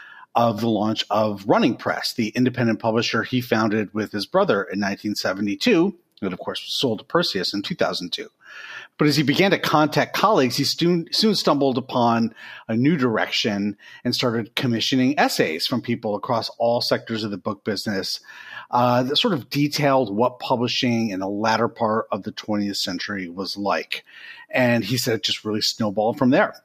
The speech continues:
Five hundred seventy-six pages now. So mark your calendars. The book is set to be published on September twenty-third, and it's surely gonna be a milestone, I think, book in the history of publishing. And I love reading about publishing history.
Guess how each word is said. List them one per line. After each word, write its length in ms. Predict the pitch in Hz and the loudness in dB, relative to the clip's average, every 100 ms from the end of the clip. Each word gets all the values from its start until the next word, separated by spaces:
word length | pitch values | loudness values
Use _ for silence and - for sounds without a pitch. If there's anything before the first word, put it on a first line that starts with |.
| _ - | _ -14
Five 240 | - 127 | 0 2
hundred 320 | 120 135 131 127 | 4 4 4 4
seventy-six 480 | 147 147 143 156 | 4 4 4 0
pages 440 | - 175 208 117 - | 2 2 2 0 -2
now. 200 | 80 - | -4 -2
So 300 | - 127 110 - - - - | 0 2 0 -4 -16 -14 0
mark 200 | 151 185 | 2 2
your 100 | 156 | 2
calendars. 460 | 165 156 143 135 | 4 6 6 4
The 100 | 123 | 2
book 300 | 104 151 151 - | 0 2 0 -2
is 200 | 127 - | -2 2
set 260 | - 147 | 0 0
to 80 | - | 0
be 140 | 139 127 | 0 0
published 580 | - 147 127 131 127 | 0 0 4 2 2
on 180 | 120 113 | 0 0
September 460 | - 139 - 156 139 | -2 -4 2 2 2
twenty-third, 800 | - 135 113 - 117 107 107 98 - - - - - _ | 2 2 2 2 2 2 0 -2 -14 -20 -20 -20 -20 _
and 520 | 117 113 110 110 113 107 | 0 2 2 2 0 -2
it's 160 | 113 | -4
surely 320 | - - 139 120 | -2 0 2 2
gonna 160 | 123 | 2
be 260 | 113 120 117 | 2 0 0
a 220 | 110 107 | 0 -2
milestone, 640 | 101 104 131 131 - 113 107 | -2 2 2 2 0 0 0
I 40 | |
think, 280 | - 107 - | -4 -8 -4
book 240 | 113 - - | -6 -6 -8
in 100 | 104 | -6
the 80 | 95 | -4
history 400 | - 151 - 101 | -2 -2 -2 -6
of 100 | - | 0
publishing. 540 | 202 175 - 135 127 | 0 2 2 2 2
And 140 | 98 | 0
I 60 | 101 | -4
love 260 | 101 117 104 | 0 0 0
reading 220 | 104 107 | -2 0
about 200 | 101 95 | -2 -2
publishing 480 | 110 95 - 98 90 | -6 -4 -6 -6 -6
history. 480 | 92 - 95 90 | -6 -6 -4 -4